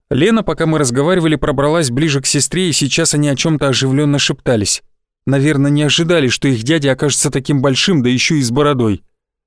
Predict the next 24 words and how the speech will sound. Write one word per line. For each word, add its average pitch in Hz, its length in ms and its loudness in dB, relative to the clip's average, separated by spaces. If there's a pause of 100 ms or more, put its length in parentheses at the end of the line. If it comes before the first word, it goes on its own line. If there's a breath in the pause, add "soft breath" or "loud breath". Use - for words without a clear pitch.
(180)
«Дядь 143 340 -2
Паша, 120 340 -2 (320)
а 127 120 -4
ты 156 120 -4
правда 175 400 -2
доктор, 143 460 -2
который 170 320 0
уши 180 280 0
смотрит?» 135 520 -2 (180)
Снова 151 360 0
влезла 139 400 -2
Таня 151 260 0
в 123 80 -2
нашу 143 260 0
беседу. 127 500 -2 (520)
«Правда», 131 580 0 (180)
ответил 151 460 -2
тот. 147 260 -4 (540)
«А 131 140 -4
дашь 196 300 -2
мне 170 200 2
зеркальце 147 640 -2
круглое 151 400 0
поиграть? 139 540 -2